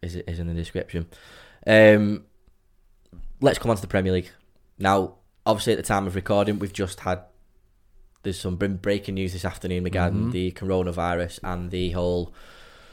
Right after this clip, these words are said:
Speaker 1: playing behind closed doors issue. Before we talk about the derby, are you shocked by this sort of potential announcement?
Speaker 2: I'm not shocked. I'm,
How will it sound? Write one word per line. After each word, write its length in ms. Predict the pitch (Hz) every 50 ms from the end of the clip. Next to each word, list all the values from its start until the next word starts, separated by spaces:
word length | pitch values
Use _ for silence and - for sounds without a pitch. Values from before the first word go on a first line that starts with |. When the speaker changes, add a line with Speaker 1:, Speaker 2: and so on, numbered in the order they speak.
| - - - - _ - _ - _ - _ _ _ _ _ _
Speaker 1:
playing 280 | - 123 117 110 104
behind 280 | 98 107 101 95 95 92
closed 300 | - - 95 95 90 -
doors 240 | 101 95 92 90 92
issue. 280 | 87 - - 90 85 85 - - _ _ _ _ _ _ _ _ _ - _ _ _ _ _ - - _ - _ _ _ - - _ _ _
Before 300 | - - - 135 131 135
we 60 | 131 127
talk 260 | - 135 117 113 107
about 200 | 101 104 98 -
the 60 | 92
derby, 420 | 87 87 82 78 76 85 90 - - - _ _ _ _ _ _ _ _ _ _ _ _ _ _ _ _ _ _ _ _ _ _ _ _ -
are 60 | 101
you 360 | 95 95 104 104 104 101 95
shocked 380 | - - - 139 135 - - -
by 220 | - 120 120 117 113
this 300 | 110 - - 113 - -
sort 260 | - 120 113 - -
of 240 | - 101 - - - _ _ _ _
potential 480 | - - - - 131 117 117 - 127 113
announcement? 460 | 113 120 120 - - - 135 139 - - - - - - - - - _ _ _ _ - - _ - - - - _ -
Speaker 2:
I'm 100 | 123 107
not 100 | 90 -
shocked. 300 | - - 90 87 - -
I'm, 120 | 113 104